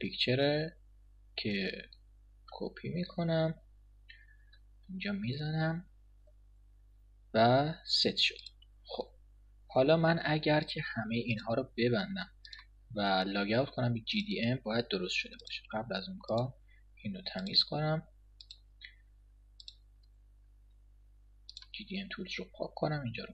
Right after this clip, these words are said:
کلاً تمیز کنم برای خودم و حالا بریم ببینیم اومده یا نه. یه لاگ اوت می‌کنم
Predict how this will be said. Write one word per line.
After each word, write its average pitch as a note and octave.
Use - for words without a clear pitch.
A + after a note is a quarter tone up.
کلاً -
تمیز -
کنم E3+
برای D#3+
خودم D#3
و C#3
حالا A2+
بریم A2+
ببینیم B2+
اومده -
یا D3+
نه. -
یه G3+
لاگ F#3+
اوت -
می‌کنم E3